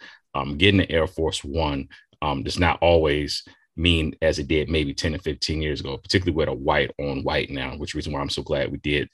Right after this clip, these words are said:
what we did, how we did it, because the quality of our sole material Air Force One was top notch. But two of my favorites that go under the radar,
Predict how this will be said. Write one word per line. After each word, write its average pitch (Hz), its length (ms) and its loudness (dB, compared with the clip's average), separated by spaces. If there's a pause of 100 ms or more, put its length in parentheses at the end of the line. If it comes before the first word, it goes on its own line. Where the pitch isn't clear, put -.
(160)
what 76 120 -6
we 87 140 6
did, 78 200 0
how 85 200 4
we 80 80 2
did 71 140 2
it, - 120 -6
because 69 420 -2 (320)
the 67 80 -2
quality 78 680 6
of - 220 -4 (100)
our 85 420 8 (220)
sole 107 260 8
material 87 400 4
Air 73 140 2
Force - 340 -4
One 71 240 0
was - 160 -4
top 76 260 2
notch. 76 420 2 (360)
But 80 240 6 (800)
two 139 160 10
of 120 40 12
my 101 120 10
favorites 90 680 4 (280)
that 78 180 4
go 80 220 4
under 92 280 8
the 78 140 2
radar, 69 560 0